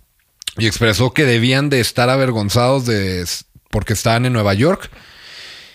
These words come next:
Deberían de estar avergonzados porque nadie podía tener drogas de verdad. O sea, no había alguien que le pudiera conseguir drogas de verdad.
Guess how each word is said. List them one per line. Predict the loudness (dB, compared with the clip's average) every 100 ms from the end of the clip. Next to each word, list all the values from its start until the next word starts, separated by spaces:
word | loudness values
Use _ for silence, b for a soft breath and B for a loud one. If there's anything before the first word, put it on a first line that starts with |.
| B B B -4
Deberían | 0 2 2
de |
estar | 0 2
avergonzados | 2 2 0 0 2 2 2
porque | -2 0
nadie | 0 2 0
podía | 0 0 2 2 0
tener | 0 -2 0 0
drogas | 0 0 0 0
de | 0
verdad. | 0 -2 -4 -8 b b b b _ _ _ _ _ _
O | -8
sea, | -4
no | -2
había | 0 2 2
alguien | 2 0
que | -2
le | -2
pudiera | -2 -2
conseguir | -2 -4 -4 -2
drogas | -4 -4 -6
de |
verdad. | -6 -6 -10